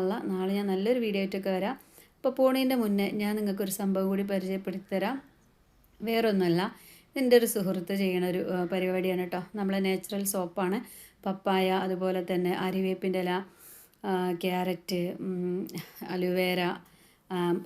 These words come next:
തുളസി, അങ്ങനെ വെച്ച് മഞ്ഞൾ, ആ, അങ്ങനെയൊക്കെ വെച്ച് ചെയ്യണ സോപ്പാണ്. അതുകൊണ്ട് തന്നെ യാതൊരു സൈഡ് എഫക്റ്റും ഇല്ലാതെ നമുക്ക് ധൈര്യമായിട്ട് ഉപയോഗിക്കാം. മാർക്കറ്റിലുള്ള വിലയേക്കാൾ കുറച്ചിട്ടാണ് ട്ടോ അവൾ സെയിൽ ചെയ്യുന്നത്. അപ്പോൾ ഫസ്റ്റുള്ള ഒരു തുടക്കമല്ലേ,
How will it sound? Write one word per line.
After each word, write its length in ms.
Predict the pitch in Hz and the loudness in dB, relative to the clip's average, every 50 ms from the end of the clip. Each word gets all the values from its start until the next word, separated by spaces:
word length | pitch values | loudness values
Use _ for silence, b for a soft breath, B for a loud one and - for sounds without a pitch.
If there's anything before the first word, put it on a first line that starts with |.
| - - | -4 -2
തുളസി, 440 | 196 185 190 185 175 175 - 202 185 208 - - | 0 0 2 2 2 2 2 2 0 -2 -2 -2
അങ്ങനെ 220 | 226 240 254 254 262 254 | -2 0 0 2 2 4
വെച്ച് 220 | 240 240 - - 220 208 | 2 2 2 0 0 0
മഞ്ഞൾ, 340 | 196 190 190 190 190 190 190 185 190 202 - - - - - | 2 2 2 2 2 0 0 0 0 -2 -4 -8 -12 -10 -6
ആ, 20 | - 190 202 196 202 | -4 -2 0 0 0
അങ്ങനെയൊക്കെ 340 | 202 220 233 240 240 240 226 214 | 0 0 -2 0 0 2 0 0
വെച്ച് 160 | 202 - 208 202 | 0 -2 -2 -2
ചെയ്യണ 260 | 214 196 185 185 190 190 202 - - - | 0 0 0 0 0 -2 -2 -4 -4 -4
സോപ്പാണ്. 500 | - 185 180 175 - - 190 185 185 190 220 - - | -4 -4 -6 -4 -4 -2 0 0 0 0 -2 -2 -4
അതുകൊണ്ട് 260 | 190 190 185 185 190 190 | -2 -2 -2 0 0 0
തന്നെ 140 | 190 190 190 190 180 | 0 0 0 0 0
യാതൊരു 380 | 180 180 170 180 196 202 240 240 B B B B B B B B - | -2 -2 -2 -2 0 0 0 0 B B B B B B B B -6
സൈഡ് 240 | 202 190 180 185 180 | -4 -2 -2 -2 -2
എഫക്റ്റും 340 | 170 196 185 175 - 214 202 196 | -2 -4 -6 -4 -4 -2 -2 0
ഇല്ലാതെ 320 | 185 185 185 185 190 196 196 190 | 0 0 0 0 0 0 0 0
നമുക്ക് 220 | 185 180 196 185 175 175 | 0 -2 -2 -4 -2 -2
ധൈര്യമായിട്ട് 520 | 175 175 185 190 220 214 196 185 175 - 185 | -2 -2 0 0 0 0 0 -2 -2 -4 -4
ഉപയോഗിക്കാം. 500 | 175 175 175 175 175 175 170 170 196 - - B B B B B B B B 202 | -2 0 0 0 0 0 -2 -4 -6 -6 -6 B B B B B B B B 0
മാർക്കറ്റിലുള്ള 760 | 202 214 220 214 - 247 240 233 247 240 240 220 214 202 208 226 - - - 190 | 2 2 0 0 0 0 0 2 4 4 4 4 2 0 -2 -2 -4 -6 -4 -2
വിലയേക്കാൾ 580 | 185 185 185 185 190 190 190 185 - 214 214 226 220 - 202 | -2 -2 0 0 0 0 -2 -2 -2 -2 -2 -2 -2 -2 -4
കുറച്ചിട്ടാണ് 580 | 190 190 170 - 226 208 - 226 208 196 190 175 175 | -4 -4 -4 -6 -6 -6 -4 -2 -2 0 -2 -2 -2
ട്ടോ 80 | 190 165 - - - 190 | -6 -6 -8 -8 -8 -6
അവൾ 120 | 185 185 190 196 190 185 - | -4 -2 -2 -2 -4 -4 -4
സെയിൽ 260 | 196 185 185 185 185 190 | -4 -2 -2 -2 -2 0
ചെയ്യുന്നത്. 340 | 190 185 185 185 185 208 254 269 - b b b b b b b b b _ | 0 0 0 0 0 -2 -4 -4 -8 b b b b b b b b b _
അപ്പോൾ 160 | - 190 185 180 | -6 -6 -4 -2
ഫസ്റ്റുള്ള 480 | 196 185 190 - - 220 214 208 208 208 208 - - - 185 | -2 -4 -4 -4 -4 -4 -2 0 0 0 0 -2 -2 -4 -2
ഒരു 120 | 208 208 214 220 - - - - | -2 0 -2 -2 -4 -6 -6 -2
തുടക്കമല്ലേ, 500 | 240 233 233 214 - - 214 190 190 175 | 0 0 0 0 0 0 2 2 2 0